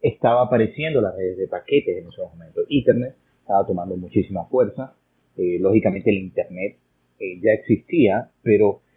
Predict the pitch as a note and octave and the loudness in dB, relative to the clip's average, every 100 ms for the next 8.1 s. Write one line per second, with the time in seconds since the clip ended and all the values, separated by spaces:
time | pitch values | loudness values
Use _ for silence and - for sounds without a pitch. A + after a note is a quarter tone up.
0 | _ _ - A#2 - A2+ - - A#2+ A2 | _ _ -2 -2 2 2 2 -2 2 2
1 | G#2+ C3+ C3+ D#3+ D3 C3+ - C3 - C3 | 2 -2 0 0 0 -6 -8 -10 -4 -4
2 | A2+ B2+ C3+ C3 G#2+ G2+ G2 - - G2+ | 2 4 4 4 2 2 0 -6 -8 -6
3 | A2 A#2 _ A#2+ A2 A#2 A2+ A2 A#2 A#2+ | -6 -10 _ -2 -2 -6 -4 2 2 2
4 | A#2+ A#2+ G#2 B2+ G#2+ G#2+ G#2+ G#2+ - G2 | 2 2 0 0 2 4 4 2 -8 -12
5 | F2+ F#2 G2 G2+ G#2+ G#2+ A#2+ A#2 - G2+ | -8 -4 0 2 2 2 2 0 -2 -2
6 | - _ _ F2 E2+ F2 F2 E2+ E2+ E2+ | -4 _ _ -18 -12 -4 -4 -4 -4 -2
7 | F2+ B2+ _ _ _ _ _ _ G#2 F#2+ | -2 -2 _ _ _ _ _ _ -4 -2
8 | G2 | -2